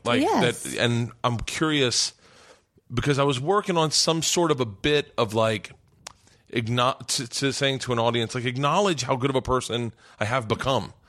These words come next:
Speaker 2: Mm-hmm.
Speaker 1: 'Cause I grew up in a shitty world in the South.
Speaker 2: Mm-hmm.
Speaker 1: Like, y-, you never get a, like, a pat in the back, like, "Hey, man, just, hey, thanks for not saying any hateful words in the past
Speaker 2: <laughs>
Speaker 1: five years."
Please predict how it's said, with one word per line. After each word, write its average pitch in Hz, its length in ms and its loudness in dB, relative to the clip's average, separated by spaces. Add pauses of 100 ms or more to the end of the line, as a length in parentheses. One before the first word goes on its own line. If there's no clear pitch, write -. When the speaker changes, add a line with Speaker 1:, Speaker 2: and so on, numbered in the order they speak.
Speaker 2:
Mm-hmm. 185 220 -2
Speaker 1:
'Cause 185 160 2
I - 40 2
grew 151 180 -2
up 147 100 -4
in 123 60 0
a 113 40 0
shitty 127 340 0
world 110 560 0
in - 60 -4
the 101 80 -2
South. 95 640 -2
Speaker 2:
Mm-hmm. 190 460 0
Speaker 1:
Like, 131 280 -4
y-, 120 160 -12
you 131 140 -2
never 151 160 2
get 147 140 0
a, 135 60 2
like, 123 120 0
a 113 60 -2
pat 139 240 -2
in 131 80 -6
the 117 60 2
back, 117 280 0
like, 117 160 0
"Hey, 196 100 2
man, 127 220 0
just, 202 200 -2 (580)
hey, 170 100 2
thanks 226 320 -2
for 160 160 -2
not 160 220 -2
saying 151 260 0
any 135 160 2
hateful 123 400 0
words 120 300 0
in - 60 0
the - 60 0
past 104 280 2
Speaker 2:
<laughs> - 20 -8
Speaker 1:
five 104 240 0
years." 196 500 0